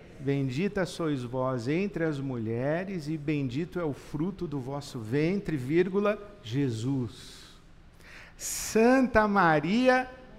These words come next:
Mãe de Deus. Santa Maria, Mãe de Deus, é forte demais.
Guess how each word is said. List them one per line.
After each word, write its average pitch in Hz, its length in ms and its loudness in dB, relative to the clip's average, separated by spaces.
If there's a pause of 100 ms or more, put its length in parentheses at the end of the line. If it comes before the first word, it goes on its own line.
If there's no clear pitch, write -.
(420)
Mãe 240 680 6
de 285 200 6
Deus. 151 1160 4 (200)
Santa 294 440 0
Maria, 220 320 2
Mãe 190 320 2
de 165 140 0
Deus, 151 320 -2
é 214 80 0
forte 208 580 -4
demais. 117 640 -10